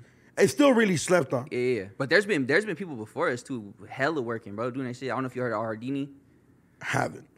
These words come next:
Speaker 2: Hardini, bro, he, he's, like, one of the originators. Like, my name's Sethi Smack 'cause he had a thing called Smacker Gang. And you
Speaker 1: Oh,
Speaker 2: feel me?
Speaker 1: okay,
Speaker 2: That's
Speaker 1: okay.
Speaker 2: what I was slapping going to school, like, middle school, like, like, early high school.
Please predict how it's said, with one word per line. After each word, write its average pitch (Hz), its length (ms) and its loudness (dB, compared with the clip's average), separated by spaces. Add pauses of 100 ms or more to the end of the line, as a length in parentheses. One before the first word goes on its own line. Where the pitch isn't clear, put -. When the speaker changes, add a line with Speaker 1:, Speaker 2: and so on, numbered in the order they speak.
(120)
Speaker 2:
Hardini, 117 380 -6
bro, 123 100 -4
he, 120 260 -6
he's, 120 200 -8
like, 117 160 -6
one 117 120 -8
of 107 60 -10
the 95 280 -8 (180)
originators. 101 680 -10
Like, 113 160 -6
my 131 100 2
name's 160 220 0
Sethi 160 240 -2
Smack 147 420 -4
'cause 117 140 -8
he 135 80 -2
had 127 140 0
a 104 40 -10
thing 123 180 -8
called - 160 -12
Smacker 120 320 -10
Gang. 95 220 -16 (580)
And - 80 0
you 175 60 6
Speaker 1:
Oh, 185 100 4
Speaker 2:
feel 135 80 2
me? 135 60 4
Speaker 1:
okay, 180 80 4
Speaker 2:
That's 151 120 4
Speaker 1:
okay. 143 80 2
Speaker 2:
what 139 80 4
I 143 40 4
was 143 120 0
slapping 123 280 -2
going 120 140 -4
to 113 40 -10
school, 127 160 -8
like, 101 160 -6
middle 107 160 -8
school, 107 180 -10
like, 92 260 -10
like, 98 300 -12
early 107 220 -6
high 107 160 -6
school. 110 280 -10